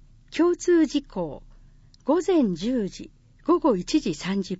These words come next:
分。いずれも開始三十分前から受付。場所、体験学習室。対象、小学生から大人。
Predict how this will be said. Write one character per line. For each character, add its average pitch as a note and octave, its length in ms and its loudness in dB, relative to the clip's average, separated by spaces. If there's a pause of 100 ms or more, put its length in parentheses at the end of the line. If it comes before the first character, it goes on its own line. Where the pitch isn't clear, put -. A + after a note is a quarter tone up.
(140)
分。 C#3 200 -16 (720)
い G#3+ 80 -4
ず C4 160 0
れ C4+ 100 2
も A#3 320 -4
開 C4 220 0
始 C4+ 160 -4
三 C4+ 240 2
十 D4+ 160 0
分 C#4 260 2
前 B3+ 180 -2
か D3 140 -12
ら D3 80 -12
受 C3+ 240 -14
付。 - 340 -18 (1120)
場 G#3+ 140 -2
所、 - 320 -4 (440)
体 D#4 260 0
験 F4 260 4
学 D#4 240 0
習 C4+ 260 -2
室。 - 440 -12 (840)
対 C#4 220 0
象、 G#3+ 480 -4 (240)
小 F4+ 260 2
学 F#4+ 240 -4
生 G3 280 -4
か D3 160 -14
ら C#3+ 160 -10
大 C#3+ 80 -12
人。 F3+ 340 -4